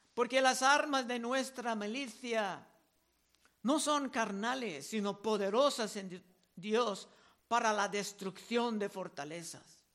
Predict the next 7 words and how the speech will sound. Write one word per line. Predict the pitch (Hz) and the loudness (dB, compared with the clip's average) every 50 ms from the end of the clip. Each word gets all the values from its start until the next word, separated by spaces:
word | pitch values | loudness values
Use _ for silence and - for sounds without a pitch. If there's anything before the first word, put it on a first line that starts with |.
| _ _ _ _ _ _ _ _ _ _ _ _ _ _ _ _ _ _ _ _ _ _ _ _ _ _ _ - | _ _ _ _ _ _ _ _ _ _ _ _ _ _ _ _ _ _ _ _ _ _ _ _ _ _ _ 6
Otras | 262 277 269 285 277 302 - | 6 6 6 6 2 2 4
armas | 302 294 320 330 339 339 339 349 359 339 | 6 6 6 6 6 4 2 2 2 0
son | - - 285 302 285 269 269 254 233 214 202 180 - - _ _ | -2 -4 -2 0 0 2 0 0 -4 -8 -12 -12 -16 -20 _ _
la | - 247 247 240 226 220 214 | -8 -4 0 2 4 4 4
oración, | 220 214 208 208 226 226 - 277 320 392 403 381 302 185 123 - - _ _ _ _ _ _ _ _ _ _ _ _ _ _ _ _ _ _ _ _ _ _ _ _ _ _ - - | 4 2 2 0 -2 -2 -4 -6 -4 -4 -4 -6 -8 -10 -14 -18 -20 _ _ _ _ _ _ _ _ _ _ _ _ _ _ _ _ _ _ _ _ _ _ _ _ _ _ -2 2
el | 269 269 262 | 2 4 4
ayuno. | 254 254 233 269 330 403 381 330 277 214 143 107 | 4 2 2 0 -2 -2 -2 -4 -4 -4 -6 -12